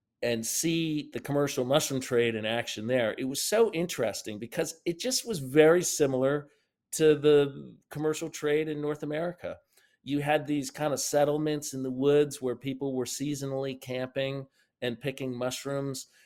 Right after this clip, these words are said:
And then you had sort of hangers-on who were sort of entrepreneurial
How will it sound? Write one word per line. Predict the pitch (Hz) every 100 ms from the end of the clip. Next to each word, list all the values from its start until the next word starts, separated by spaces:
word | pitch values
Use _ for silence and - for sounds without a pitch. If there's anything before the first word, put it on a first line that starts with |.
| _ -
And | 135 131 131
then | 131 139
you | 135
had | 139 143
sort | - 135
of | 117
hangers-on | 139 147 156 151 135 120 127 135 143 147 - _ _
who | 143
were | 139
sort | 131 135
of | 127
entrepreneurial | 123 139 131 123 139 139 143 143 143 143 135